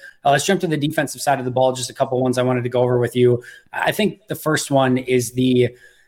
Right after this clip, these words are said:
I don't know, it feels like maybe there's,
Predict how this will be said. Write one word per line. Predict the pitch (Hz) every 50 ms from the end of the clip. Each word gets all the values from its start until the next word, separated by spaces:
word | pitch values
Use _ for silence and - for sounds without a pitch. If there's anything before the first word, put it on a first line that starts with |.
| _ _ _ _ _ _ _ _ _ _ _ _ _ _ _ _ -
I | - 170
don't | 180
know, | 151 131 139
it | -
feels | - 240 262 226 196
like | 214 196
maybe | 180 185 185 180 196
there's, | 185 170 175 165 156 135 127 143 -